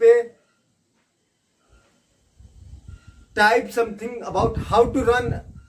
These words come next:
Facebook better ad। Go search, invest five to ten hour per day, you can learn basic issue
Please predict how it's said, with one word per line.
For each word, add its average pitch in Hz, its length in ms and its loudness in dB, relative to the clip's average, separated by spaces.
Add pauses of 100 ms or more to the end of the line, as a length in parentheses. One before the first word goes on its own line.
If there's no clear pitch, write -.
(360)
Facebook 208 560 -2 (120)
better 185 380 0
ad। 123 280 -4 (840)
Go 226 440 0
search, 202 500 -8 (1300)
invest 196 680 4 (440)
five 208 420 0
to 247 100 -8 (140)
ten 226 320 -2
hour 208 300 -2 (180)
per 208 180 0
day, 262 340 0 (220)
you 175 180 -6
can 208 380 -4 (220)
learn 175 540 -4 (1400)
basic 254 580 0
issue 233 460 -4